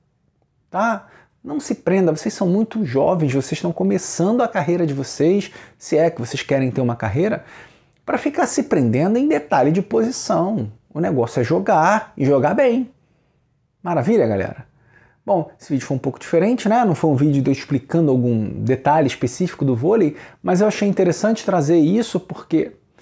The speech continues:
isso faz total diferença, tá? Isso eu posso te dizer, como treinador, se eu percebo que um atleta meu é muito bitolado em só querer jogar naquela função e não me abrir alternativas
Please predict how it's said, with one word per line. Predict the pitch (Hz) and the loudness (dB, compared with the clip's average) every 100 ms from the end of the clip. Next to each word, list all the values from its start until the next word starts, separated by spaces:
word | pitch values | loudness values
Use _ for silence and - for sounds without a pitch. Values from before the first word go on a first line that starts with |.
| - _ - | -20 _ -18
isso | - | -12
faz | - 220 | -6 -4
total | 180 175 139 | -2 0 0
diferença, | - 117 - - - _ _ _ _ | 0 -6 -6 -14 -20 _ _ _ _
tá? | 185 190 | -2 0
Isso | 175 - | 0 -4
eu | 160 | -2
posso | - - | -2 0
te | |
dizer, | 156 131 104 | -2 -2 -4
como | - 107 | -2 -4
treinador, | - 156 151 110 120 165 220 - - - - _ | -2 0 2 2 2 0 0 -6 -20 -20 -20 _
se | - | -6
eu | 123 | -4
percebo | 120 - - - 185 214 | -4 -8 -6 0 2 2
que | - | 0
um | 226 | 0
atleta | 190 185 175 175 160 | 0 0 0 0 0
meu | 135 113 - _ - | 2 2 -2 _ -4
é | 131 | 0
muito | 135 190 160 | 0 0 -2
bitolado | 185 180 151 143 131 | -2 2 2 4 2
em | 123 | 0
só | - 180 | -2 -4
querer | 180 170 156 | -2 0 2
jogar | 147 135 139 | 2 2 0
naquela | 123 - 180 - | -2 0 0 0
função | - 165 - - 151 190 - - - | 0 -2 -2 0 0 0 -6 -18 -2
e | 143 | 2
não | 160 | 4
me | 190 180 | 4 4
abrir | 147 131 127 165 254 294 | 4 2 4 6 6 6
alternativas | 277 277 190 208 196 - 147 117 107 - | 4 2 2 2 0 2 2 2 0 -2